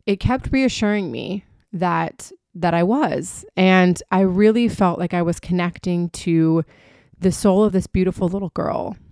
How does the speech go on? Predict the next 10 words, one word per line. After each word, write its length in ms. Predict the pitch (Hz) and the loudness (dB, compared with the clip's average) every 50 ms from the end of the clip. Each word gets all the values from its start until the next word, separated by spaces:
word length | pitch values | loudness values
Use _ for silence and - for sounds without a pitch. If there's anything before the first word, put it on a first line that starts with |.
| - _ _ _ _ _ _ _ _ - | -20 _ _ _ _ _ _ _ _ -4
And 500 | 180 185 185 180 175 175 180 180 160 - - _ | -2 0 2 2 0 0 -2 -4 -6 -8 -16 _
she 220 | - - - 220 190 | -14 -10 -8 -6 0
kept 300 | - - 214 220 - - | 2 2 2 2 -2 -4
coming 280 | - 220 214 208 202 | -4 0 0 0 0
through 260 | - - 190 180 180 | 0 0 0 0 2
and 120 | 180 170 170 | 2 0 -2
would 120 | 170 160 | -4 -6
come 240 | - - 196 180 175 | -4 -2 -2 -2 -2
through 200 | - - 165 - - | -2 -2 -4 -2 0
often. 680 | 156 151 135 - - - - - 127 123 123 180 202 | -2 -2 -2 -2 -6 -8 -8 -10 -8 -8 -10 -10 -12